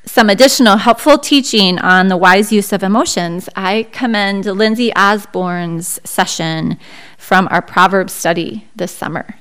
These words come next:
and you can find that in the podcast archives. The need to put to death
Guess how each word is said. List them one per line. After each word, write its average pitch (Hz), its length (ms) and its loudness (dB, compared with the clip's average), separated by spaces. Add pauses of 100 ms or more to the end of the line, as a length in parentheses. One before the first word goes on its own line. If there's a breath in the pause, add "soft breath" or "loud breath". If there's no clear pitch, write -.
and 185 100 -4
you 180 80 -4
can 185 180 -4
find 170 300 -4
that 165 160 -6
in 160 80 -8
the 165 80 -8
podcast - 560 -12
archives. - 580 -14 (2250 loud breath)
The 254 120 8
need 311 480 2
to 285 160 2
put - 340 0
to 254 140 4
death 196 480 2